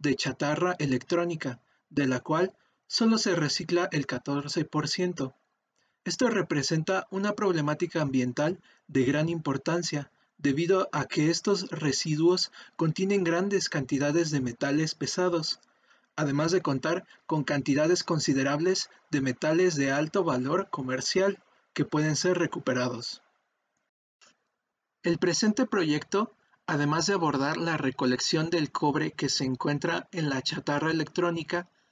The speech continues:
se enfoca en un tema muy común, dado que en la industria los operarios son encargados de manipular y operar en prácticamente todas las etapas,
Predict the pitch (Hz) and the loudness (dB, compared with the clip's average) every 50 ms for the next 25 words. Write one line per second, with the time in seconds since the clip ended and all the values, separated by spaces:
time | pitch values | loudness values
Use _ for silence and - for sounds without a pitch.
0 | _ _ - - - 170 160 147 - 185 180 - - 202 196 180 180 180 170 - | _ _ -6 -2 0 0 0 0 2 0 0 0 0 0 0 0 0 0 0 0
1 | 165 156 156 156 156 151 147 143 - - 147 143 156 175 190 185 - _ _ _ | -2 0 0 0 0 0 0 -2 -2 -2 -2 0 0 0 -2 -4 -6 _ _ _
2 | _ _ _ _ _ _ _ _ - 160 156 156 170 160 - - 160 151 147 143 | _ _ _ _ _ _ _ _ -2 -2 0 2 0 0 0 0 0 2 2 2
3 | 143 143 143 139 143 147 147 160 165 - - 190 190 196 202 202 - _ _ _ | 2 2 2 0 0 2 2 2 0 2 2 2 2 2 2 -2 -6 _ _ _
4 | _ _ - 170 156 - - 151 - 165 165 170 175 190 202 202 - 208 190 196 | _ _ -4 -2 -2 0 0 0 0 0 0 2 2 2 2 2 2 0 0 0
5 | 190 180 - 165 151 143 151 156 180 175 160 160 147 139 131 131 127 123 - 131 | -2 -2 -2 -2 -2 0 0 0 0 0 0 0 0 0 0 0 0 -2 -2 -2
6 | 123 131 147 170 196 208 - _ _ _ _ _ _ - 151 147 143 139 135 - | 0 0 0 0 -2 -4 -8 _ _ _ _ _ _ -6 -2 0 0 0 0 0
7 | 135 131 143 160 180 - - - 156 143 - 160 165 - - 190 - 180 151 143 | 0 0 0 0 -2 -4 -4 -4 -4 -2 -2 -2 -4 -4 -6 -6 -2 -2 -2 0
8 | 147 147 - 170 156 - - 185 170 170 175 170 160 156 139 - - 131 123 - | -2 -2 -2 -2 -4 -2 0 2 2 2 2 2 0 -2 -2 -2 -4 -4 -4 -2
9 | 143 135 - 165 170 180 175 - - | -4 -4 -2 -2 -2 -2 -2 -6 -8